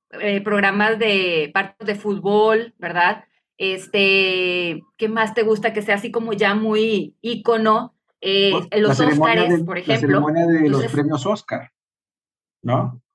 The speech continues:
Speaker 1: Ándale, exactamente, sí. Entonces, también habría que ver, oye, ¿a qué le apuestas tu publicidad? Porque si hay eventos que ya están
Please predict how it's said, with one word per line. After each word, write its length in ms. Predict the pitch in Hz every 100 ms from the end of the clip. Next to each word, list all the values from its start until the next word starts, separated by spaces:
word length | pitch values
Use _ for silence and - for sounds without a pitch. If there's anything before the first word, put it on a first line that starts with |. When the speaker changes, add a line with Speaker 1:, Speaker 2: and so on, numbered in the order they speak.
| _
Speaker 1:
Ándale, 480 | 185 185 185 254 302
exactamente, 840 | 185 196 175 - 190 180 190 285 -
sí. 360 | - 226 277 -
Entonces, 540 | 214 214 226 220 220 - _ _ -
también 320 | 240 247 269
habría 240 | 311 302
que 100 | 302
ver, 220 | 294 262 214
oye, 240 | 214 190
¿a 140 | 185 190
qué 140 | 220
le 80 | 240
apuestas 440 | 247 220 214 240
tu 140 | 269 202
publicidad? 560 | 190 180 180 214 370
Porque 220 | 220 208
si 120 | 202 214
hay 140 | 226
eventos 400 | 294 294 - 190
que 140 | - 190
ya 80 |
están 400 | 196 254 262 269